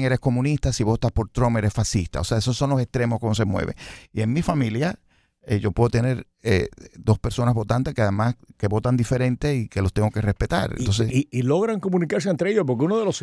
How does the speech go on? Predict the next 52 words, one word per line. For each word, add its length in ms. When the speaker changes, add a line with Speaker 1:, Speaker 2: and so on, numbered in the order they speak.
Speaker 1:
No, 140
no, 80
Speaker 2:
efectos 140
de 80
Speaker 1:
eso, 120
Speaker 2:
todo 80
Speaker 1:
en 260
mi 100
familia 400
somos 320
civilizados. 580
Speaker 2:
Qué 100
bien, 400
porque 140
Speaker 1:
No, 60
Speaker 2:
uno 180
Speaker 1:
en 60
Speaker 2:
de 60
los 100
Speaker 1:
eso 120
no 120
hay 80
problema. 640
Y 40
Speaker 2:
<laughs> 60
uno 100
de 60
los 180
efectos 280
Speaker 1:
inclusive 480
Speaker 2:
de 80
Speaker 1:
en 60
Speaker 2:
esta 160
Speaker 1:
los 80
Speaker 2:
polarización 580
es 100
que 100
las 120
familias 420
se 60
han 60
dividido, 300
algo 260
parecido 360
a 20
lo 80
que 80
sucedió 400
en 80
Cuba. 320
O 80
sea, 240